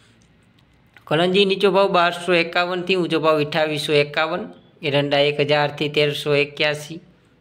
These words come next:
તલ બાવીસો એકથી પાંત્રીસો એકસાઠ. નવા જીરાની વાત કરીએ ગોંડલ માર્કેટિંગ યાર્ડમાં તો નવું જીરું નીચો ભાવ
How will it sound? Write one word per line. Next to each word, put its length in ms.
તલ 160
બાવીસો 440
એકથી 360
પાંત્રીસો 520
એકસાઠ. 440
નવા 280
જીરાની 420
વાત 220
કરીએ 260
ગોંડલ 340
માર્કેટિંગ 440
યાર્ડમાં 380
તો 80
નવું 340
જીરું 300
નીચો 260
ભાવ 160